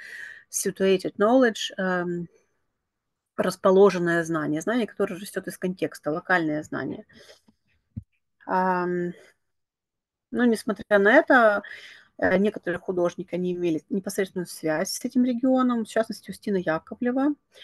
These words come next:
А, здесь работы, которые не были показаны на биеннале, но сама Устина, у неё, а, мама из, э, Коми.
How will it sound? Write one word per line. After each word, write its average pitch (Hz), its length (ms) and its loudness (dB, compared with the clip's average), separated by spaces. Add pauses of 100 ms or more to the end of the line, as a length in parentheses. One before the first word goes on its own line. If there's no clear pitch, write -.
(500)
А, 196 720 4
здесь 226 320 -2
работы, 214 300 4
которые 202 300 -2
не 208 120 2
были 185 160 0
показаны 185 540 -2
на 185 40 0
биеннале, 214 500 0
но 214 300 -2
сама 214 300 0
Устина, 254 540 0
у 196 80 -4
неё, 185 560 0
а, 175 280 -4
мама 180 400 -2
из, - 560 -8
э, 175 160 -6
Коми. 285 360 4